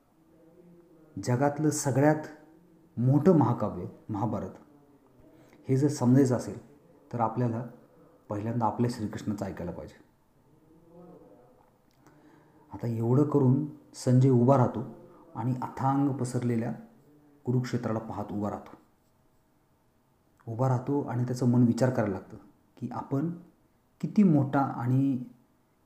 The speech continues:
किती साधा असा महाभारतामधला जो संदेश होता, तो आपण समजू शकलो नाही.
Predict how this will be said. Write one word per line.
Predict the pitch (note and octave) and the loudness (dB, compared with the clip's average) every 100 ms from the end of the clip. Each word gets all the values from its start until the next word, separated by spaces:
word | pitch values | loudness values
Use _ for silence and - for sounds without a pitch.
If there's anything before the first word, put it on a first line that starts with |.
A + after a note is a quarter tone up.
| _ _ - | _ _ -14
किती | D#3 G3 F#3 | -2 0 0
साधा | - C#3+ C3+ D3+ | 0 0 4 6
असा | C3 C3+ C3 B2 - _ _ _ _ _ B2 | 4 2 -2 -2 -12 _ _ _ _ _ -12
महाभारतामधला | A2 A2 A#2 A#2+ B2+ A#2 G#2+ A#2 | -8 -4 -2 -2 0 -2 -2 -4
जो | A2+ A2+ | -4 -6
संदेश | - A2+ B2+ B2+ | -2 0 0 0
होता, | - - - _ _ - | -8 -14 -18 _ _ -10
तो | B2+ | -6
आपण | C#3 | -6
समजू | B2 B2+ B2+ - | -2 0 2 0
शकलो | A2+ G2+ G2 | -6 -10 -10
नाही. | D#2 | -14